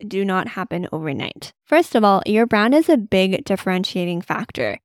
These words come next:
You may have a really unique and validated product to begin with, but if people like it and it takes off, then you best believe that other brands are gonna try to copy and imitate you.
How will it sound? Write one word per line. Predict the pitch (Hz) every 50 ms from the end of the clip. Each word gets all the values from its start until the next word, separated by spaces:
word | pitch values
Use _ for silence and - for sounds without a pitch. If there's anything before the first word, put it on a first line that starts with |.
| _ -
You | 214 214
may | 208 208 214 254
have | 254 240 247 285
a | 294
really | 277 277 269 277 285
unique | 277 277 285 277 254 226 196 190 214 - - - -
and | 190 185 185
validated | 180 180 180 185 190 202 208 247 247 -
product | - - 190 180 190 - -
to | 208
begin | 196 202 - 180 175 180
with, | 175 175 175 185 - -
but | - 196 190 190
if | 214 -
people | - 208 - 320 339 254
like | 208 196 208 -
it | 214 208 208 208 202 -
and | - 180 180
it | -
takes | - - 214 262 - -
off, | 214 202 190 190 - - _
then | - 190 190
you | 185 185
best | - 190 185 - - -
believe | - 262 240 214 202 202
that | 202 196 185 - -
other | 185 180 190 185
brands | - 185 175 170 -
are | 196 175
gonna | 175 170 170 -
try | - 185 180
to | 180
copy | 202 - - 151 160 - 180 175 180 -
and | - 170 -
imitate | - 165 180 - - - 233 202 -
you. | - 233 247 247 269 277